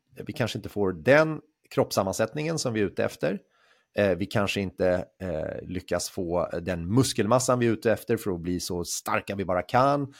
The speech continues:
eh, eller utveckla en så bra syreupptagningsförmåga som möjligt. Utan då måste man börja bli lite mer noggrann. Och då, då, då kommer det här att mäta, väga och mäta in i bilden. Förklara lite varför det,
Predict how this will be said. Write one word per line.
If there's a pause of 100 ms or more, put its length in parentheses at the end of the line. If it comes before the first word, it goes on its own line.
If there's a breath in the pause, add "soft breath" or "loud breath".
(380 loud breath)
eh, (160)
eller
utveckla
en
så
bra (160)
syreupptagningsförmåga
som
möjligt. (280)
Utan
då
måste
man
börja
bli
lite
mer
noggrann. (960)
Och
då,
då,
då
kommer
det
här
att
mäta, (100)
väga
och
mäta
in
i
bilden.
Förklara
lite
varför
det,